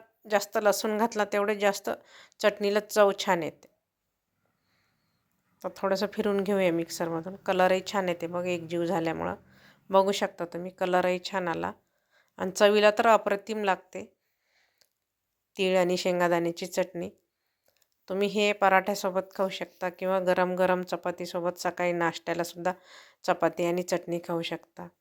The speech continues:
किंवा दहीमध्ये घ-, टाकूनसुद्धा तुम्ही हे खाऊ शकता, प्रवासातही नेऊ शकता आणि टिकायलासुद्धा हे महिनाभर टिकते, कारण आपण शेंगादाणे आणि तीळ छान खमंग भाजून घेतलेले आहेत,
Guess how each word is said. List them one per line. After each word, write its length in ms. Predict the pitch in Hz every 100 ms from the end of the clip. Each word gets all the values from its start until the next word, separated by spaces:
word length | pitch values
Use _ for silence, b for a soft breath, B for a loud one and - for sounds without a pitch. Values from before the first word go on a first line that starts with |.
| b b b b -
किंवा 200 | 196 202
दहीमध्ये 640 | 190 196 208 208 208 196
घ-, 260 | 196 - 185
टाकूनसुद्धा 580 | 170 - 185 196 196 214 208 -
तुम्ही 180 | 202
हे 80 | 196 196
खाऊ 140 | 185 175
शकता, 360 | - - -
प्रवासातही 600 | 180 190 196 202 214 226
नेऊ 240 | 233 208 196
शकता 440 | 190 - - 196 202 b b b b -
आणि 160 | 208
टिकायलासुद्धा 720 | 226 233 233 233 233 233 214 240
हे 140 | 247
महिनाभर 480 | 220 208 208 208 220
टिकते, 380 | 214 175 _ 170
कारण 360 | - 185 190
आपण 300 | 190 190 214 226 b b b
शेंगादाणे 720 | - 208 202 208 202 202 208
आणि 180 | 208 208
तीळ 260 | 202 214 214
छान 240 | 214 214 214 -
खमंग 360 | 208 202 208
भाजून 400 | 208 233 180 202
घेतलेले 420 | 196 196 190 196
आहेत, 180 | 190 190